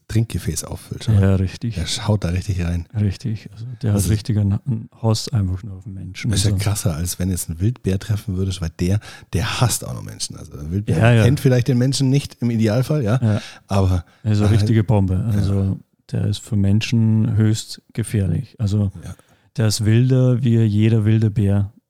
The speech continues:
Speaker 2: draußen zum Menschen wäre.
Speaker 1: Mhm.
Speaker 2: Weil er einfach die schlechten Erfahrungen gemacht hat
Speaker 1: Ja.
Speaker 2: mit Menschen. Genau.
Speaker 1: Wow. Zu den einzelnen Geschichten. Was mich total berührt hat,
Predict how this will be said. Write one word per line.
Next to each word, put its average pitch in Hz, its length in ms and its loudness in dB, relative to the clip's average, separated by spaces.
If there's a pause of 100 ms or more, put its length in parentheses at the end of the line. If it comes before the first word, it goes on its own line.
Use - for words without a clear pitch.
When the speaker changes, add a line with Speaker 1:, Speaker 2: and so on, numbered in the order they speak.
(140)
Speaker 2:
draußen 98 580 0 (200)
zum 107 180 0
Menschen 95 420 0
wäre. 123 240 -4
Speaker 1:
Mhm. - 80 -20 (800)
Speaker 2:
Weil 98 180 0
er 95 60 2
einfach 95 220 0
die - 120 -8
schlechten 131 380 -4
Erfahrungen 104 480 -2
gemacht 110 400 -10
hat 127 180 -8 (260)
Speaker 1:
Ja. 87 120 -16 (160)
Speaker 2:
mit 110 120 -14
Menschen. 101 460 -6 (280)
Genau. 117 380 -4
Speaker 1:
Wow. - 180 -18 (120)
Zu - 160 0
den 87 400 0
einzelnen 82 520 -4
Geschichten. - 640 -10 (560)
Was - 160 -4
mich 104 220 2
total - 680 -2
berührt 87 480 -2
hat, - 320 -8